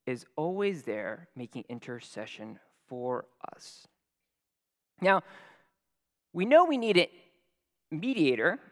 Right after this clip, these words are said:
we need an intercessor, someone to stand between us and God. But then what qualifications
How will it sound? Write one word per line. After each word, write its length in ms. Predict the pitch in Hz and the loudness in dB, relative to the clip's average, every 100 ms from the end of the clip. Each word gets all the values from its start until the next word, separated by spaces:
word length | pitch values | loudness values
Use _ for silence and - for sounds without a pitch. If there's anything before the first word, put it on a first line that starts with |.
| _ - | _ -8
we 100 | 165 | -6
need 260 | 220 226 | -4 -2
an 160 | 160 156 | -2 -2
intercessor, 800 | 202 202 185 - 202 - 135 170 175 | -2 -2 0 4 4 4 0 0 0
someone 400 | - 190 190 180 | 0 2 2 -2
to 160 | 156 | -6
stand 640 | - - 180 170 170 170 143 | -8 -4 0 2 2 0 -6
between 760 | 139 - - - 226 233 202 - - | -10 -12 -20 -14 -6 -4 -4 -2 4
us 280 | 160 151 - 123 | 4 2 -6 -6
and 220 | 131 127 | -6 0
God. 440 | 208 196 139 160 - - - _ _ | 4 6 6 4 -2 -20 -20 _ _
But 100 | 220 | 0
then 140 | 311 | 4
what 220 | 302 320 - | 6 4 2
qualifications 1200 | - 262 247 - 202 - - 269 - 165 160 | 4 6 6 2 -4 -4 -2 -2 2 2 2